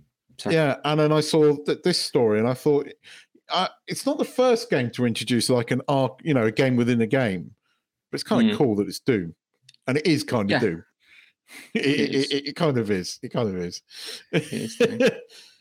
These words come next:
Speaker 2: Um,
Speaker 1: So
Speaker 2: but
Speaker 1: it's,
Speaker 2: yeah, I've
Speaker 1: um,
Speaker 2: seen this.
Speaker 1: there it's, it's, um, set in the, it's the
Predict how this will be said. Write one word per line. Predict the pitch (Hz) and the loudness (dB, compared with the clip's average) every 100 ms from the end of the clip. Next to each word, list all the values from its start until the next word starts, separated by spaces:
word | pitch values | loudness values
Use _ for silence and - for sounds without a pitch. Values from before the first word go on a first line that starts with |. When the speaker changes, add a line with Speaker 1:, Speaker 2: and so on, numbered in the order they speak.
| _ _ _ _ - | _ _ _ _ -6
Speaker 2:
Um, | 139 139 139 | -2 0 0
Speaker 1:
So | 113 | 0
Speaker 2:
but | 113 | 0
Speaker 1:
it's, | - | 2
Speaker 2:
yeah, | 160 175 127 | 2 4 2
I've | |
Speaker 1:
um, | 110 | 0
Speaker 2:
seen | 180 170 | 0 2
this. | 113 95 - - - _ _ - _ _ _ _ _ _ _ _ _ _ | 0 -2 -6 -10 -12 _ _ -20 _ _ _ _ _ _ _ _ _ _
Speaker 1:
there | 113 107 | -2 -2
it's, | - - | -6 -8
it's, | - - - - 127 | -8 -8 -10 -6 -2
um, | 113 113 113 | 2 2 0
set | - 143 | -2 2
in | |
the, | 139 135 131 | 2 2 2
it's | 127 113 | -2 -2
the | - 120 | -2 -2